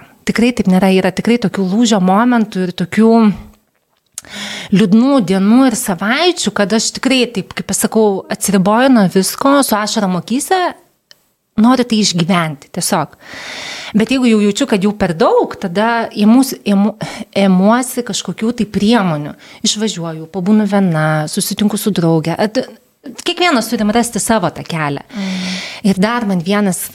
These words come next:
Speaker 1: labai, labai toksai svarbus dalykas ir labai tokia svarbi t-, frazė, aš tikiuosi, kad jinai kažkam tai padės. E,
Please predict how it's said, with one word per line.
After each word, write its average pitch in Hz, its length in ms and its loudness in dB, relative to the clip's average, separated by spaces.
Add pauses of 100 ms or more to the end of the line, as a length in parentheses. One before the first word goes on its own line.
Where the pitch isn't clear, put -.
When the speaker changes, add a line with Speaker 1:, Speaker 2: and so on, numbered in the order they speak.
(180)
Speaker 1:
labai, 202 640 2
labai 165 500 0
toksai 190 300 -10
svarbus 180 420 -2
dalykas 185 640 2
ir 175 80 -2
labai 185 240 2
tokia 190 180 2
svarbi 185 320 2
t-, - 220 -6
frazė, 330 480 -2
aš - 80 -4
tikiuosi, 214 400 -4
kad 170 100 -8
jinai 185 160 -2
kažkam 202 380 -2
tai 190 100 -4
padės. 156 640 -2
E, 165 100 2